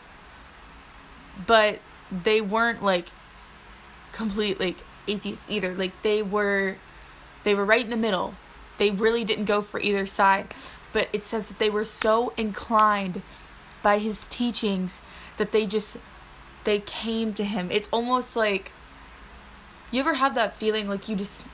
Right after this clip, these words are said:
you have to go to something, like, you have to do something? You just have to go towards it?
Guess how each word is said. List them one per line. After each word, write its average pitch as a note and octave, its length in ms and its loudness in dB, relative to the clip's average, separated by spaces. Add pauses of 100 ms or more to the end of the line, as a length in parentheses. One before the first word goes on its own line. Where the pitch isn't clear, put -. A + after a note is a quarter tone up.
(140)
you G#3 80 -8
have G3 460 4
to G#3 100 0
go G3 160 2
to - 20 -4
something, G3+ 240 -6
like, G3 160 -6
you G#3+ 140 -8 (140)
have G3 420 4
to - 80 -6
do F#3+ 200 -4
something? A3+ 600 -4 (1040)
You G#3 80 -4
just F3 120 -6
have - 480 0
to G3+ 80 -6
go G3 140 -2
towards G3 340 -4
it? A#3 180 -2